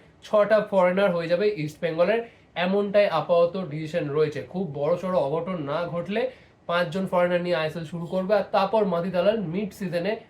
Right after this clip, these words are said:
জয়েন করবে। So এইগুলোই ছিল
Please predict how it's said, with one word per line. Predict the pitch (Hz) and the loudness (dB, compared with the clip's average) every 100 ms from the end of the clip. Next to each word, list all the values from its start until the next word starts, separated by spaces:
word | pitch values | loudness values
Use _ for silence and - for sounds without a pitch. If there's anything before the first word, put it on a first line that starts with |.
| _ - 123 | _ -16 -2
জয়েন | 156 156 156 151 | 0 2 0 -4
করবে। | 151 143 131 131 156 98 - _ _ _ _ | -4 -4 -4 -4 -4 -4 -10 _ _ _ _
So | 208 | -2
এইগুলোই | 220 233 254 254 | 0 2 2 2
ছিল | 254 254 | 4 2